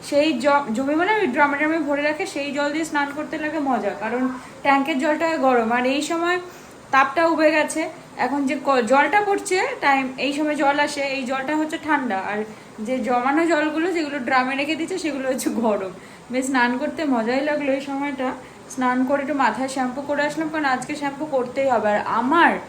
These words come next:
বিশ্বাস করো, মানে, এতদিন তো তোমাদের বলেছি ডিপ্রেশন, এখন ডিপ্রেশনের চরম লেভেলে পৌঁছে গেছি। মানে, এত এক্সট্রিম লেভেল চুল উঠছে, মানে, ধারণার বাইরে। কী করবো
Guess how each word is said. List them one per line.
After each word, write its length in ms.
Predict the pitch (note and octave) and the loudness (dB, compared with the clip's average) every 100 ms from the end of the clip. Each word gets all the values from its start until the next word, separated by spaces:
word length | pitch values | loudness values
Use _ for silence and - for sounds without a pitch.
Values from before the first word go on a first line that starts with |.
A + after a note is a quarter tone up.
| - - - A#3+ | -16 -20 -14 -2
বিশ্বাস 560 | C4 D4 - F#4 - | 0 0 4 2 2
করো, 300 | - D#4+ F4+ | 0 2 2
মানে, 380 | E4+ D4 D#4 F4 - - - - - | 2 0 0 0 -4 -12 -10 -6 2
এতদিন 480 | C4 C4 D4+ E4+ F4 | 2 2 2 4 4
তো 180 | F4+ | 2
তোমাদের 260 | E4+ E4 F4 | 2 2 0
বলেছি 300 | E4+ E4+ F#4+ | 0 2 2
ডিপ্রেশন, 540 | C#4 E4 - E4+ D4 | 0 -2 -2 0 2
এখন 240 | C#4+ C#4+ C#4+ | 0 0 -2
ডিপ্রেশনের 500 | C#4+ - D4+ D#4 E4 - | -4 -4 -4 -4 -4 -4
চরম 340 | D4 C4+ C#4+ | 0 0 2
লেভেলে 320 | D4 C#4 C4+ | 2 2 0
পৌঁছে 280 | B3+ B3+ B3+ | -2 -4 -4
গেছি। 220 | A#3 A3 | -4 -6
মানে, 200 | A#3 B3 - - | -6 -8 -10 -8
এত 240 | A#3 A#3 D4+ | -8 -4 -4
এক্সট্রিম 400 | D4+ - E4+ E4 | -4 -4 -2 0
লেভেল 320 | E4+ F4 E4 | 0 0 0
চুল 220 | F4+ E4+ | 0 2
উঠছে, 400 | F4+ - D#4 D4 D4 - - - | 0 -2 -2 -2 -4 -14 -20 -12
মানে, 140 | B3+ C4+ A3+ | -6 -4 -2
ধারণার 400 | G#3+ A#3+ C4+ C4+ | 0 2 4 4
বাইরে। 360 | B3 A3+ G3+ F3+ - - - | 4 0 0 -4 -8 -18 -10
কী 140 | C#4 C#4+ | -4 0
করবো 340 | D4+ C#4 D#4 | 0 0 -2